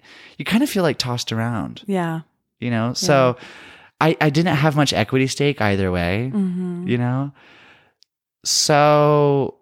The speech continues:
Speaker 1: fast forward a little bit, I'm sitting in my room, and I don't, I'm not really interested in dating because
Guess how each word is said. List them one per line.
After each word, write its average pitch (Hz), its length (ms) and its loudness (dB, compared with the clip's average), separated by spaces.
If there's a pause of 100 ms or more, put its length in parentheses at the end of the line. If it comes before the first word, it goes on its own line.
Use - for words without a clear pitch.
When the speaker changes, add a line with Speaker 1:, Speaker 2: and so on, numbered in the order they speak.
(160)
Speaker 1:
fast 151 300 0
forward 135 140 2
a - 20 -2
little 104 140 2
bit, 98 360 0
I'm 107 100 -2
sitting 127 240 0
in 127 60 0
my 117 100 2
room, 90 640 0 (600)
and 101 680 2 (600)
I 120 140 2
don't, 127 520 0
I'm 110 120 2
not 123 220 2
really 113 280 2
interested 92 440 -2
in 76 80 -4
dating 62 460 -6 (440)
because 156 300 2